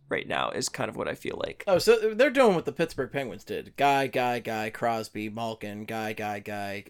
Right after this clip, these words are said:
Speaker 2: Letang, <laughs> guy, guy, guy, Mark Dunk.
Speaker 1: Yeah, except rather than putting a guy and a guy on the wings of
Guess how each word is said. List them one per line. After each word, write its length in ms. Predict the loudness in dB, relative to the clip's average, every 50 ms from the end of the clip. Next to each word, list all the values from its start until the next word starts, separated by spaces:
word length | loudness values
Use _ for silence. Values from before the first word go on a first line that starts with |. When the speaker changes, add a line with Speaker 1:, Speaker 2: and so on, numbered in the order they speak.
| _
Speaker 2:
Letang, 560 | -10 -8 -2 -2 -2 0 -2 -4 -6 -10 -12 -14 -18 -16
<laughs> 120 | -16 -4 -2
guy, 140 | -2 -2 -2 -6 -4
guy, 180 | -4 -4 -4 -4 -6
guy, 300 | -6 -6 -6 -6 -12 -16 _ _ _ _
Mark 200 | -6 -6 -4 0
Dunk. 260 | 0 0 0 0 -2 6
Speaker 1:
Yeah, 240 | 10 12 12 12 12
except 440 | 12 12 12 10 10 10 8 -6 _ _ _ _
rather 420 | -2 8 12 12 12 12 12 12 12
than 380 | 12 12 12 12 12 10 8
putting 480 | 2 2 6 8 10 10 10 10 8 6 6 6
a 80 | 8
guy 260 | 12 12 12 12 12
and 140 | 12 12 10
a 40 | 8
guy 540 | 8 10 10 12 12 10 10 8 6 6 4 6
on 160 | 4 4 6 6
the 80 | 4
wings 400 | 4 4 4 4 4 4 4 6
of 420 | 8 8 8 8 6 2 0 -6